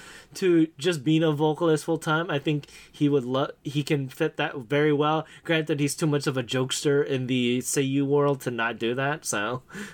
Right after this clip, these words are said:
and then we got number seven here. We got the, uh, Uma Hime, the Derby horse game, which is really blowing up in Japan. I've watched a stream or two about them, and it's a, it's a very interesting game. <laughs> Let's just say that much.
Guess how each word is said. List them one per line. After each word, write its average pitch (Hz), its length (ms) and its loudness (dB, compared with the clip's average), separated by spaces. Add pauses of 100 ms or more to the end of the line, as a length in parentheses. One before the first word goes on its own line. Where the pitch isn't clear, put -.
(1300)
and 120 120 -2
then 139 200 0
we 151 80 0
got 180 220 0
number 214 180 0
seven 226 340 0
here. 220 160 2
We 214 80 -2
got 196 460 0
the, 180 360 4 (360)
uh, 147 280 2
Uma 190 380 0
Hime, 180 1080 2
the 156 220 0 (120)
Derby 175 640 2
horse 175 440 0
game, 170 720 0
which 156 180 -2
is 147 180 0 (240)
really 180 240 2
blowing 170 340 0
up 165 140 -2
in 160 80 -2
Japan. 160 380 -2
I've 147 200 -2
watched 131 360 -4
a 131 60 -4
stream 135 420 -2
or 123 60 -2
two 135 260 0
about 123 280 -4
them, 120 280 -4
and 113 240 -2 (380)
it's 120 240 -4
a, 113 320 -4 (640)
it's 147 160 -8
a 170 40 2
very 240 320 4
interesting 226 520 2
game. 170 440 4
<laughs> - 40 -10
Let's 233 240 0
just 175 160 -2
say 190 120 2
that 160 200 -2
much. 139 320 -4